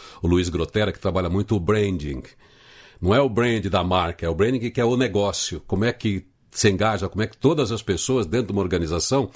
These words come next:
têm que fazer parte do negócio. E precisa entender esse negócio. E todo mundo representa a empresa, todo mundo representa a qualidade da empresa,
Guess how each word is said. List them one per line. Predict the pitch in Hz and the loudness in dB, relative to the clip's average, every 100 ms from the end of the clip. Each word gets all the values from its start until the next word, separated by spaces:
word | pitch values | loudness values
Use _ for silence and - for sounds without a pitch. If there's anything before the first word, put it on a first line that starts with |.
| - - - - | -16 -20 0 4
têm | 151 | 4
que | - | 4
fazer | 120 98 101 | 0 0 0
parte | 107 104 - 87 | 0 0 -2 -4
do | 85 | -2
negócio. | 85 73 76 69 - - - - - | -2 -2 -4 -4 -8 -10 -20 -20 -8
E | - | 0
precisa | - 131 | 2 2
entender | - 139 113 135 143 | 2 0 0 0 0
esse | - 92 | 0 -2
negócio. | 76 78 76 104 | -2 -4 -4 -4
E | |
todo | - 170 151 131 | 2 2 2 2
mundo | 143 170 104 | 2 2 0
representa | 117 101 85 98 87 | 0 0 0 0 0
a | 82 | -2
empresa, | 92 92 92 80 73 - - - | 0 0 0 -4 -8 -12 -4 4
todo | 160 120 | 4 4
mundo | 120 151 123 | 2 2 2
representa | 98 95 92 95 90 | 0 0 -2 -2 -2
a | |
qualidade | 85 90 80 90 87 85 | -2 -2 -2 -2 -2 -2
da | 80 | -4
empresa, | 85 92 87 | -2 -2 -4